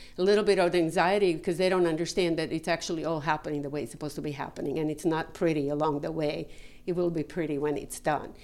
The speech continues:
You know, so if I could have my way and just do the reveal, that would be my <laughs>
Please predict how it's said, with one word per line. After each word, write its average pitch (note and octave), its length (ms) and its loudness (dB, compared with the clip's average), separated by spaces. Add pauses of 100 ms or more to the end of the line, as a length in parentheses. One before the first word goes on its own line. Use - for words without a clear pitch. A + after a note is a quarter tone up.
(400)
You E3+ 80 -2
know, E3+ 120 0
so E3+ 580 6 (320)
if F#3 160 0
I F#3+ 180 10
could F#3 180 6
have G#3 300 10
my G3 280 8
way F#3+ 500 8
and F3 220 2
just F#3+ 260 8
do G#3 140 2
the F3 160 6
reveal, E3 560 4
that D3+ 220 2
would D#3+ 120 2
be D#3 160 2
my D3+ 220 4
<laughs> - 280 4